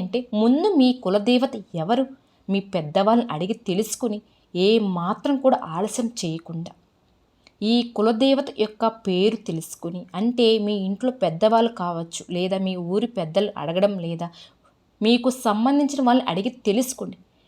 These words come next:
మీ కులదేవత గుడికి వెళ్ళి పూజ చేయడం, అలాగే కొబ్బరికాయ కొట్టండి, లేకపోతే ఇంట్లో ప్రతిష్ఠించుకోవడం లాంటివి చెయ్యండి. అలానే ఇంట్లో ఒక చిత్రపటం తీసుకొని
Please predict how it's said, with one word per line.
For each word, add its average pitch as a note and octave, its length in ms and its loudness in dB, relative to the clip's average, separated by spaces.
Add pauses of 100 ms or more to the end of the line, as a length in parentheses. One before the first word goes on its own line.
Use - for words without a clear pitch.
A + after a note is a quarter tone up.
(100)
మీ C4 100 4 (160)
కులదేవత D#4+ 520 4 (100)
గుడికి G#3+ 280 0
వెళ్ళి F3+ 220 -2 (100)
పూజ F3 180 -4 (140)
చేయడం, F3 240 -2 (140)
అలాగే F3 300 -6 (180)
కొబ్బరికాయ F#3+ 460 -2 (120)
కొట్టండి, - 360 -14 (360)
లేకపోతే D4+ 520 2 (100)
ఇంట్లో G3+ 340 -4
ప్రతిష్ఠించుకోవడం G#3 880 -4
లాంటివి F#3 280 -4 (140)
చెయ్యండి. F#3 400 -4 (420)
అలానే C#4 440 8 (240)
ఇంట్లో D4+ 340 6 (120)
ఒక A#3 100 2 (140)
చిత్రపటం A3 600 0 (220)
తీసుకొని F#3+ 460 0